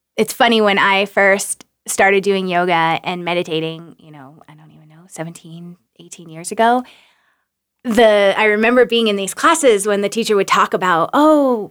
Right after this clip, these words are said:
you know, when your mind wanders, just bring it back." And I was, like, so oblivious that I didn't think my mind wandered at all. Like, I'd be in Shavasana, I'm like, "No, I love this. I'm soaking it in. Like, this is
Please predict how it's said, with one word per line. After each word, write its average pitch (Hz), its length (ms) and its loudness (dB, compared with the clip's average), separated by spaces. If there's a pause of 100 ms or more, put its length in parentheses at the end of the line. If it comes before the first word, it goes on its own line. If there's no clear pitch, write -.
you 220 160 -4
know, 208 120 -2
when 214 160 0
your 226 80 0
mind 285 320 4
wanders, 254 500 2
just - 220 -6
bring 220 140 0
it 190 120 -4
back." 220 460 -2
And 202 120 -6
I 220 200 0
was, 285 180 0
like, 143 320 -4
so 277 380 2
oblivious 202 560 -2
that - 120 -4
I 269 140 2
didn't 277 180 -2
think 202 140 -6
my 185 140 -4
mind 180 200 -2
wandered 180 320 0
at 160 160 -2
all. 175 380 2
Like, 202 220 0
I'd 269 120 2
be 254 120 0
in 208 80 0
Shavasana, 196 720 0
I'm - 100 4
like, 185 260 -2
"No, 247 240 2
I 247 120 4
love 226 260 0
this. 202 260 -2
I'm 285 140 2
soaking 294 320 2
it 277 160 2
in. 302 460 4
Like, 254 180 0
this 302 140 0
is 233 80 -6